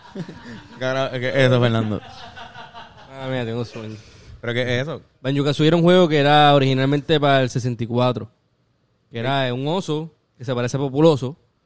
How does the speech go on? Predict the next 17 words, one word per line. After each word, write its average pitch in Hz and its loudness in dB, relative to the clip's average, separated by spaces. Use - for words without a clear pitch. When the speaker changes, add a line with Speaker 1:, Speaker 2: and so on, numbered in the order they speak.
Speaker 2:
con 120 -12
un 120 -8
pajarito 147 0
atrás 147 -2
en 123 -8
su 135 -6
backpack. 135 -4
Bien 160 -8
funny 160 0
el 156 2
juego, 143 2
pero 123 2
está 127 -2
en 151 0
Xbox 151 -4
porque, 127 -6
eh, 117 -10